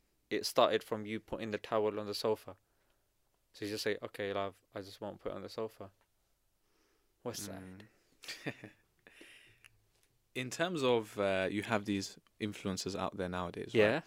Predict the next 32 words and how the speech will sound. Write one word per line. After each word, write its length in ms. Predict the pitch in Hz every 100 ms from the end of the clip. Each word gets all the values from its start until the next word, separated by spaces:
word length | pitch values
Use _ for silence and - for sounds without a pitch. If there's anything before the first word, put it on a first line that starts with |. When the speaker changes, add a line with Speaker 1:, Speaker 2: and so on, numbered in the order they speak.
| - - - - -
Speaker 2:
So 100 | 110
I, 220 | 151 -
I 20 |
think 300 | 160 185 139 -
there's, 340 | 120 107 -
there's, 220 | - 107 -
there's 180 | 110
two 180 | - 135
sides 480 | 117 - 95 87 - -
to, 300 | 98 92 90
to, 180 | - 98
to 140 | - 92
the 80 |
coin, 260 | 92 104 92
right? 160 | 92 -
Two 120 | 131
extremes. 580 | 123 - 117 90 92 - -
Speaker 1:
Yeah. 180 | 110 104
Speaker 2:
You 80 | 104
have 300 | 120 120 104
the 160 | 107 104
viewers 380 | 117 147 156 127
and 100 | 117
the 40 |
audience 360 | 131 123 101 101
on 80 | 95
one 140 | 90
hand, 280 | 98 98 131
and 80 | 104
you 60 | 98
have 280 | 127 117 107
the, 360 | 107 101 104